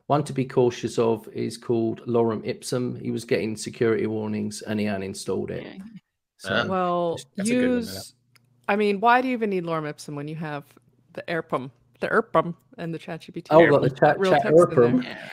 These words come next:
Speaker 2: right.
Speaker 4: The Chat erpum. Uh,
Speaker 2: I, I've got a Mac app that has Lorem Ipsum, and it's up in the top, and it just is so nice to use.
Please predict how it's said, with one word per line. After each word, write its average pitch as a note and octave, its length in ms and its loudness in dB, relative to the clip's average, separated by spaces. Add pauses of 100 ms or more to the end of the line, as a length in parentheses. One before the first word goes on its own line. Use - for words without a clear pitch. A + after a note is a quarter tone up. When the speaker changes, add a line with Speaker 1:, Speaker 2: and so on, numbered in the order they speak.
Speaker 2:
right. - 240 -20
Speaker 4:
The G#3 80 2
Chat G#3+ 260 4
erpum. F#3+ 340 0 (340)
Uh, G#3+ 500 6
Speaker 2:
I, - 20 -8 (140)
I've D4 160 4
got A#4+ 180 6
a F4+ 40 4
Mac A#3+ 300 4
app F#3+ 320 4
that G#3 120 0
has G3+ 180 0
Lorem F3+ 300 -2
Ipsum, F#3 440 -6
and G3+ 140 4
it's G3 200 -6
up G#3 220 4
in A3+ 120 -2
the G#3+ 80 -2
top, F#3 360 0
and F#3 120 -2
it - 120 -14
just - 500 -6 (300)
is - 120 -18
so A#3 480 -4
nice F#3+ 380 -4
to G#3+ 100 -14
use. F#3+ 480 -8